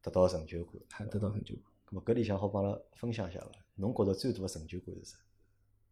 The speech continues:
Speaker 1: 就辣盖做搿桩就是讲无牌代拍个事体过程当中，就讲成就感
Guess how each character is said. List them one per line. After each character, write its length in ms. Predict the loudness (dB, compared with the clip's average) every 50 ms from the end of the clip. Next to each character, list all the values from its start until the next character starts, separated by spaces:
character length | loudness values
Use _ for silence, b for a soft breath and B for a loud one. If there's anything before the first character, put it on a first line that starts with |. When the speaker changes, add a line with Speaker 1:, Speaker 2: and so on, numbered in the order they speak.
| _ _
Speaker 1:
就 120 | -6 -2 -2
辣 60 | 2
盖 100 | 2 0
做 200 | 0 -2 -4 -4
搿 120 | -4 -2
桩 220 | 0 2 2 2 2
就 60 | 0
是 60 | -2
讲 180 | -2 0 0 0
无 140 | 0 0 0
牌 160 | 2 2 2
代 160 | 2 2 0 2
拍 140 | 4 4 6
个 220 | 6 6 4 2
事 120 | 0 -2 -6
体 160 | -6 2 4
过 160 | 4 4 4
程 100 | -2 -4
当 160 | -2 -2 -2
中， 180 | -2 -2 -4 -2
就 120 | -2 -2
讲 200 | -2 -2 -6 -10 -12 -16 -20 -20 _ _
成 200 | 4 6 6 6
就 160 | 4 4 2
感 300 | 2 2 -2 -2 -4 -8